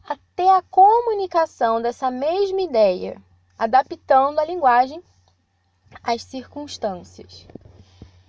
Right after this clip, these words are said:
Né? Tem gente que acha que retórica é simplesmente a arte de convencer, né? De você,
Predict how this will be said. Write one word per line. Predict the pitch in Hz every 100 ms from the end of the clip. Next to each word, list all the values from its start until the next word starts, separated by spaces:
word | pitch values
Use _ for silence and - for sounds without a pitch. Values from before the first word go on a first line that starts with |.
| _ -
Né? | 190 208
Tem | 247
gente | 226 247 254
que | -
acha | 233 240
que | -
retórica | 262 254 - 220 247 269
é |
simplesmente | 240 269 269 311 247 240 262
a | 254
arte | 226 240 269
de | 254
convencer, | - 254 269 285 302 - 214 185 190
né? | 196
De | 190 190
você, | 202 - 208 214